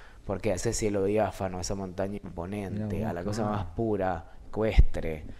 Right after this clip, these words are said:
Speaker 1: eh, terrenal, orgánica, porque eso es a la larga el vino, es como estar descalzo y pisar las piedras de ese lugar". La verdad que Calingasta tiene una subzona que se llama Barrial, que es una zona preciosísima,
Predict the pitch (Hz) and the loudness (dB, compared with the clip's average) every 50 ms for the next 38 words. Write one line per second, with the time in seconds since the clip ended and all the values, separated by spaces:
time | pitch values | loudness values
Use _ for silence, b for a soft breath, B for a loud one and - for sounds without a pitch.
0 | B B B B - - 80 - - - 90 85 87 98 107 107 120 123 123 120 | B B B B -10 -8 -8 -4 -2 0 0 0 0 -2 -4 -2 0 2 2 2
1 | 110 107 107 107 113 117 110 104 101 95 82 - - 73 78 80 - - - 131 | 2 2 2 2 2 2 2 0 -2 -6 -8 -8 -8 -8 -8 -8 -8 -8 -8 -6
2 | 135 - 147 117 - 107 98 92 101 107 104 101 98 95 104 120 139 135 113 107 | -4 -4 -4 -2 -2 -2 0 0 0 0 0 0 0 0 0 0 0 0 0 -2
3 | 98 92 - - 120 110 107 104 95 87 82 - - - - - - - 92 - | -4 -4 -4 -4 -2 -2 0 0 -2 -2 -6 -8 -12 -14 -16 -16 -14 -6 -4 -2
4 | - 107 113 104 107 - - 120 117 110 - - 110 101 92 - - 90 101 - | 0 0 0 -2 -2 -2 0 0 0 0 0 0 0 0 0 -2 -4 -6 -6 -6
5 | 107 98 - 104 98 98 98 92 - - - 113 110 98 85 90 90 87 87 98 | -4 -4 -2 -2 -2 -2 -2 -2 -2 -2 0 2 2 2 0 0 -2 -2 -2 -2
6 | 92 87 82 78 76 B B B B B B B B B B 104 110 110 117 131 | -2 -2 -2 -2 -4 B B B B B B B B B B 6 8 8 10 10
7 | 151 170 170 165 147 135 123 120 120 139 143 143 - 160 135 127 127 127 131 127 | 8 8 8 8 8 6 6 4 4 4 6 8 8 6 6 6 4 2 2 2
8 | 120 110 - 117 110 - 131 131 139 131 113 101 110 107 107 107 104 104 101 - | 0 0 -2 -2 0 2 2 2 4 2 0 0 2 2 4 6 6 4 6 6
9 | 127 151 156 151 139 123 107 - 120 107 101 117 113 110 101 90 95 92 - 101 | 10 10 10 10 10 8 2 0 0 0 0 0 0 0 0 -2 -2 -4 -2 -2
10 | 90 - - 143 147 143 - 123 107 104 98 | -2 2 4 4 4 4 4 2 0 0 0